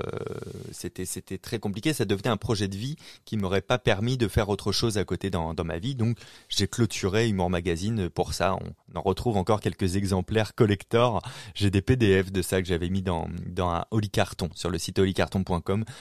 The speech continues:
Vous pouvez retrouver quelques exemplaires d'Humour Magazine au format P D F, mais c'était un vrai format papier. Et puis cette année, vous n'êtes pas sans savoir que j'ai lancé, euh, euh, le, le magazine qui s'appelle Curious, qui est un magazine papier mensuel uniquement disponible sur abonnement.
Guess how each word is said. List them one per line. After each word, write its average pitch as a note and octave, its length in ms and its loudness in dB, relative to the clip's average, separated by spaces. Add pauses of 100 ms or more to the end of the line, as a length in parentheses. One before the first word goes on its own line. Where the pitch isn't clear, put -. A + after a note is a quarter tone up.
(120)
Vous - 100 -20
pouvez F2+ 220 0
retrouver F#2+ 640 0
quelques F2 320 0
exemplaires F#2 440 0
d'Humour F2+ 280 0
Magazine F2 600 -2 (300)
au - 100 -8
format E2+ 300 0
P E2 140 -2
D E2+ 200 -2
F, - 140 -12 (420)
mais B2 120 6
c'était G2 200 2
un F2 120 2
vrai G2 220 2
format F2+ 300 2
papier. E2+ 380 -4 (500)
Et G#2+ 160 2
puis C#3 400 -2
cette C#3 260 4
année, A#2+ 520 2
vous F#2 120 -6
n'êtes F2+ 140 0
pas G2 120 0
sans E2+ 120 -4
savoir G2+ 320 0
que G2+ 400 2
j'ai E2+ 160 -4
lancé, G2+ 560 -2
euh, D#2+ 140 -2 (420)
euh, D#2+ 520 -2
le, - 60 -8
le F2 80 -4
magazine F2 400 -4
qui - 80 -10
s'appelle E2 280 -4
Curious, G2+ 680 -2
qui - 80 -10
est E2 40 -4
un E2 40 -4
magazine E2+ 380 -6
papier B2 320 -2
mensuel A#2 540 0
uniquement G2 360 -2
disponible G2 540 -2
sur - 180 -2
abonnement. F2 440 -2